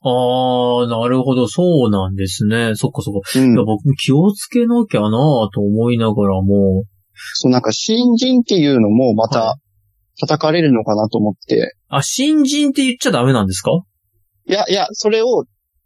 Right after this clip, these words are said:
Speaker 2: 突っ込まれたら嫌だなと思ったから、
Speaker 1: はあ。
Speaker 2: ちょっと回避するように言葉をそういう形で説明してた。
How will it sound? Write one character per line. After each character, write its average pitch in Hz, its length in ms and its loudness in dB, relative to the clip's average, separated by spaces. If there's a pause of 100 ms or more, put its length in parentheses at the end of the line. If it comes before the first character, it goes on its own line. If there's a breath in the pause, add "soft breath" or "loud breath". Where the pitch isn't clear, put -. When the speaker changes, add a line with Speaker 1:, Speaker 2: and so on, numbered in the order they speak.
(160)
Speaker 2:
突 202 80 -2
っ - 80 -20
込 226 120 0
ま 240 100 0
れ 233 80 -2
た 226 80 -4
ら 170 80 -2
嫌 170 160 -2
だ 185 80 -2
な 196 220 -4
と 190 100 -4
思 196 140 -4
っ - 20 -6 (140)
た 214 100 -4
か 240 140 -4
ら、 277 100 -2
Speaker 1:
は 160 120 -4 (1300)
あ。 - 20 -12
Speaker 2:
ち 185 60 0
ょ - 20 -2
っ 175 100 -4
と 110 260 0 (520)
回 196 220 -2
避 135 160 -2
す - 160 -2
る 147 120 2
よ 190 180 0
う - 20 0
に 196 200 0
言 139 240 0
葉 135 120 0
を 107 100 0
そ 123 180 -2
う 120 60 2
い 120 60 2
う 110 60 0
形 - 380 -4
で 185 120 0
説 120 260 -4
明 104 140 2
し - 100 -8
て 175 60 -6
た。 - 100 -6